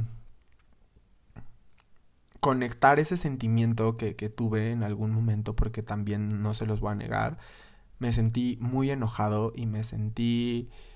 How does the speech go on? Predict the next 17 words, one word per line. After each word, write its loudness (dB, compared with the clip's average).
como 0
defraudado 2
conmigo 2
mismo, 0
y -2
obviamente 0
ese -4
sentimiento -6
me -2
duró -6
muchísimo -2
tiempo -4
y -6
podría -4
decirles -4
que -6
años, -4